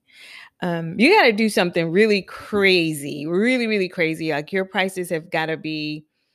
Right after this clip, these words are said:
just ridiculous for me to be like, "Oh, I quit." And then you want to make sure you improve your customer's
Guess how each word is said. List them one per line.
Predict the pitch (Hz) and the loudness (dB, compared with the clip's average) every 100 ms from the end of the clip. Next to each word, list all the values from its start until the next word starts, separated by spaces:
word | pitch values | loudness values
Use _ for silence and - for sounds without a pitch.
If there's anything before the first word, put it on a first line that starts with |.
| _ _ _ - | _ _ _ -8
just | 170 160 - _ - | -8 -8 -16 _ -12
ridiculous | 160 160 165 165 156 139 127 | -6 -4 -4 -6 -6 -6 -8
for | - 151 | -10 -8
me | 151 | -8
to | 147 | -8
be | 139 143 | -10 -10
like, | 135 139 - | -10 -10 -6
"Oh, | 175 160 | -2 -2
I | 147 | -2
quit." | 143 143 135 - _ _ _ _ _ _ _ _ _ _ _ _ _ - - _ - - _ 240 | -4 -4 -6 -6 _ _ _ _ _ _ _ _ _ _ _ _ _ -18 -18 _ -20 -20 _ -2
And | 254 | 2
then | 302 359 | 2 2
you | 330 | -2
want | 254 247 196 | 0 -4 -4
to | - 208 | -6 -4
make | 202 208 | -4 -6
sure | - 208 | -6 -6
you | 190 196 226 | -6 -8 -8
improve | 247 196 _ 202 220 254 226 | -8 -8 _ -8 -8 -8 -8
your | 196 190 190 190 196 - _ | -6 -4 -2 -4 -8 -16 _
customer's | - 175 - 185 175 175 175 | -14 -14 -10 -10 -8 -10 -12